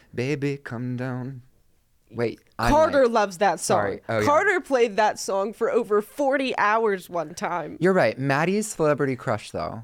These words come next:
Speaker 1: Like, my celebrity crush.
Speaker 2: <laughs> I don't do that.
Speaker 1: You, like, play with your hair sometimes.
Speaker 2: Yeah, I know I am. Maddie is always touching the hair.
Speaker 1: My celebrity crush.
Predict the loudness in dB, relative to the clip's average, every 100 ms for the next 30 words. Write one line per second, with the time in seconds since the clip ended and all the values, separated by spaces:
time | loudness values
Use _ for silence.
0 | -6 -4 -2 0 0 0 -2 -2 -2 -4
1 | -6 -8 -10 -16 -20 -20 _ _ _ _
2 | _ -14 -12 -12 -14 -16 -20 -20 _ _
3 | -4 -4 -4 -2 -2 -4 -12 _ -20 -8
4 | -4 -2 -2 -4 -8 -14 -10 -10 -12 -20
5 | -20 -20 -20 -8 -2 -2 -2 -4 -4 -6
6 | -8 -10 -14 -16 -16 -2 0 0 0 0
7 | 0 0 -2 -4 -6 -16 _ _ -20 -12
8 | -2 2 2 0 -2 -2 -4 -4 -8 -12
9 | -12 -14 -12 -12 -12 -10 -4 0 0 -2
10 | -2 0 0 -2 -6 -10 -10 -16